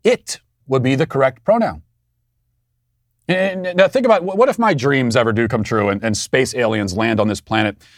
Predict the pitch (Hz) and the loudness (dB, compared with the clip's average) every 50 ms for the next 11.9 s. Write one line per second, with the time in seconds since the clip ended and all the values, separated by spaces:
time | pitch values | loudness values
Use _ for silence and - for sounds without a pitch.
0 | _ _ - - 170 120 113 127 139 143 143 - 147 139 127 - - 120 110 - | _ _ -2 0 0 2 4 4 4 2 4 4 2 2 2 0 -2 -6 -6 -4
1 | - 120 110 101 - 107 95 104 117 120 120 120 - 147 147 147 127 139 123 131 | -4 -4 -2 -2 -4 -4 -4 -4 -2 -2 -2 -2 -2 -2 -2 -2 0 0 0 0
2 | 131 120 120 120 127 127 117 107 123 120 - 120 107 117 113 113 113 92 110 101 | 0 0 0 0 0 -2 0 2 0 0 0 -2 -2 0 0 0 0 -2 -2 -4
3 | 98 90 - - 92 - - - - - _ _ _ _ _ _ _ _ _ _ | -4 -4 -4 -6 -8 -8 -10 -16 -18 -18 _ _ _ _ _ _ _ _ _ _
4 | _ _ _ _ _ _ - 143 151 151 147 123 147 165 180 165 156 156 - - | _ _ _ _ _ _ 2 4 4 4 2 0 0 2 2 2 2 0 0 0
5 | 147 147 143 165 165 165 - - - 151 - - - 139 175 247 254 143 110 - | 0 2 2 0 -2 -2 -2 -2 -2 -2 -4 -8 0 0 2 2 2 -2 -6 -10
6 | - _ _ _ _ _ _ _ _ _ _ _ _ _ _ _ _ _ _ _ | -14 _ _ _ _ _ _ _ _ _ _ _ _ _ _ _ _ _ _ _
7 | _ _ - 117 131 135 127 - 143 135 131 135 123 123 127 127 131 127 120 117 | _ _ -2 2 2 2 4 4 2 2 2 0 -2 -2 0 -2 -2 0 0 0
8 | 123 107 120 113 110 110 110 110 127 127 120 104 107 101 - - 123 107 - - | 0 0 0 0 0 0 0 0 0 0 2 0 -2 -4 -4 -4 -4 -4 -4 -8
9 | 73 - - _ _ _ _ _ _ _ _ _ - 147 156 175 175 - - 156 | -14 -20 -20 _ _ _ _ _ _ _ _ _ 2 4 4 4 2 2 2 2
10 | 147 151 156 131 131 110 117 143 135 135 131 127 123 - - 147 123 135 131 123 | 2 2 0 -2 -4 0 2 2 2 4 2 2 0 2 2 2 4 4 2 2
11 | 117 113 143 214 233 185 131 135 190 233 - 214 160 - 82 85 - | 4 4 2 4 4 4 4 4 2 2 2 0 -2 -2 -4 -8 -12